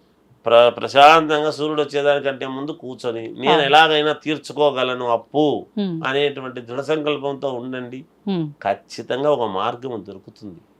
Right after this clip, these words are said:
Speaker 2: దీనికి ప్రూఫ్
Speaker 1: భగవంతుడు
Speaker 2: ఎవరికి వాళ్ళకే తెలుస్తుంది, మీరు అన్నట్టుగా ఒక నెల రోజులు పాటిస్తే.
Speaker 1: ఒక నెల రోజులు పాటించాలి కదమ్మా.
Speaker 2: అంతే.
Speaker 1: మరి మనకు బద్ధకం.
Speaker 2: అవును గురువు గారు.
Speaker 1: రాత్రి పన్నెండు, ఒంటి గంట, రెండు వరకు ఈ సెల్ ఫోన్లు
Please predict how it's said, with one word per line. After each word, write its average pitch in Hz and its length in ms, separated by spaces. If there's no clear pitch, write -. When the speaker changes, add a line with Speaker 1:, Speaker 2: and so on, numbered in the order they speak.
Speaker 2:
దీనికి 220 340
ప్రూఫ్ - 140
Speaker 1:
భగవంతుడు 269 260
Speaker 2:
ఎవరికి 233 380
వాళ్ళకే 226 420
తెలుస్తుంది, 196 640
మీరు 220 140
అన్నట్టుగా 220 400
ఒక 202 140
నెల 196 220
రోజులు 202 340
పాటిస్తే. 190 640
Speaker 1:
ఒక 170 120
నెల 175 240
రోజులు 180 220
పాటించాలి 135 560
కదమ్మా. 92 320
Speaker 2:
అంతే. 180 440
Speaker 1:
మరి 98 480
మనకు 101 200
బద్ధకం. 110 560
Speaker 2:
అవును 208 340
గురువు 180 180
గారు. - 20
Speaker 1:
రాత్రి 120 360
పన్నెండు, 120 500
ఒంటి 110 360
గంట, 127 240
రెండు 113 420
వరకు 113 360
ఈ 110 180
సెల్ 117 340
ఫోన్లు 123 440